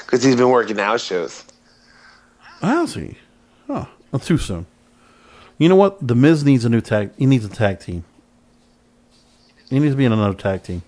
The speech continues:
Speaker 1: Yeah.
Speaker 2: I really think so. Um, I don't know who you put him with. Uh, you know what? May-, maybe Dolph Ziggler with a tag team. It should be another tag team partner or something like that. I don't know. Something.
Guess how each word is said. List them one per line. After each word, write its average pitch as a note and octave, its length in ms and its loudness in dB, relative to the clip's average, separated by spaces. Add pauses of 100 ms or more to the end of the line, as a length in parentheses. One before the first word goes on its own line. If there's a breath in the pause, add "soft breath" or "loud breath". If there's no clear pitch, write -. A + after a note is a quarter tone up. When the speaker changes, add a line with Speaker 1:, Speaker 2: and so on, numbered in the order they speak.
(180)
Speaker 1:
Yeah. A2 360 0 (1300 soft breath)
Speaker 2:
I A2 40 -2
really C3+ 180 2
think C#3 220 -2
so. G2+ 220 -4 (1900 soft breath)
Um, G#2+ 580 0
I B2 80 0
don't C#3 100 0
know C3+ 80 0
who A#2+ 100 0
you A#2+ 100 0
put A2 180 4
him A#2 80 0
with. E3 240 -4 (240)
Uh, - 80 -6 (160)
you G#3 100 -4
know G3+ 80 -2
what? A3 300 -6
May-, D3 240 -2
maybe E3+ 200 -2
Dolph C#3 280 2
Ziggler A2+ 340 -2
with G#2 220 -8
a F#2 40 -14
tag G#2+ 260 -4
team. G#2 260 -6
It A#2 240 -8
should - 80 -10
be A#2+ 60 -2
another A2 320 -4
tag G#2 260 -6
team G#2 160 -8
partner G2 280 -6
or G2+ 40 -10
something G2 260 -12
like G2+ 120 -12
that. - 40 -10
I F3+ 40 -4
don't D#3 100 -4
know. E2 240 -10
Something. - 380 -16